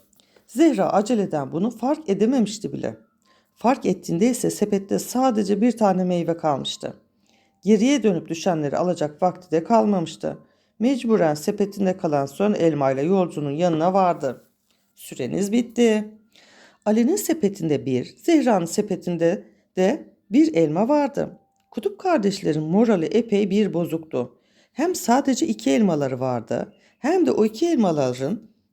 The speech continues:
elmanın ağaçlardaki en güzel elma olup olmadığını bilmiyorlardı.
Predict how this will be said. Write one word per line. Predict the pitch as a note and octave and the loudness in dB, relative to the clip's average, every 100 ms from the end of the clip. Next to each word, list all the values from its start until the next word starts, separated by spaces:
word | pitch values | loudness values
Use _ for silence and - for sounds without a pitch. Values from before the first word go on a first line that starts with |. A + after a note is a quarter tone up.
| - | -2
elmanın | F#3+ F3 D#3 G#3+ G3+ | 0 2 0 0 2
ağaçlardaki | G#3+ A#3 - F#3+ - - | 2 2 0 0 -2 -4
en | G3 B3 C4 | -2 0 0
güzel | F3+ D#3+ - | 0 -4 -2
elma | E3+ F#3 F#3+ | 0 2 2
olup | D#3 - | 0 -2
olmadığını | G#3+ A#3+ F#3 C#3+ D3 G#3 | 0 2 2 0 -2 -2
bilmiyorlardı. | C#4 D4+ D4 G3+ D3+ C#3+ C3 - - | 0 0 2 0 0 -4 -4 -10 -12